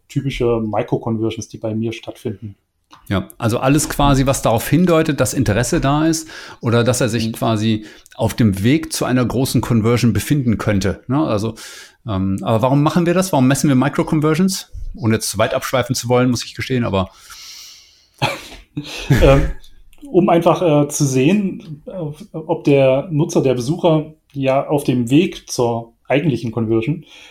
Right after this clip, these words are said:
Speaker 1: eventuell aussteigt, ne? Ob der vielleicht schon ein Zwischenziel erreicht hat. Und dann kann man sagen, also wir waren hier schon erfolgreich, aber auf dem Weg von der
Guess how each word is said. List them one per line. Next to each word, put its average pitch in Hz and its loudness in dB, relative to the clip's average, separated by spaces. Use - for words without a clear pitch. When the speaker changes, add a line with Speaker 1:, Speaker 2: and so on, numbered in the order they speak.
Speaker 1:
eventuell 135 0
aussteigt, 110 -4
ne? 123 -2
Ob 175 -8
der 117 0
vielleicht 127 -2
schon 131 -2
ein 123 -2
Zwischenziel 151 -2
erreicht 139 -2
hat. 180 -6
Und 135 -4
dann 123 -2
kann 135 -2
man 131 2
sagen, 156 2
also 135 -4
wir 131 -2
waren 135 6
hier 165 6
schon 160 0
erfolgreich, 147 0
aber 139 0
auf 147 -12
dem 123 -4
Weg 160 2
von 127 -4
der 117 -2